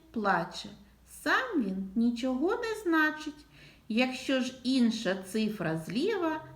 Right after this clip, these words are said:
стрепенеться гордівливо. Цифра нуль —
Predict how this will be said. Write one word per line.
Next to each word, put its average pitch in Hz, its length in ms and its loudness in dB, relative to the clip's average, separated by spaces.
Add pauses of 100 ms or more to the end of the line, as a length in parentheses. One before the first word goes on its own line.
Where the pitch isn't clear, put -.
(120)
стрепенеться 196 1120 -2 (680)
гордівливо. 180 1300 0 (1300)
Цифра 214 640 -4
нуль — 320 300 0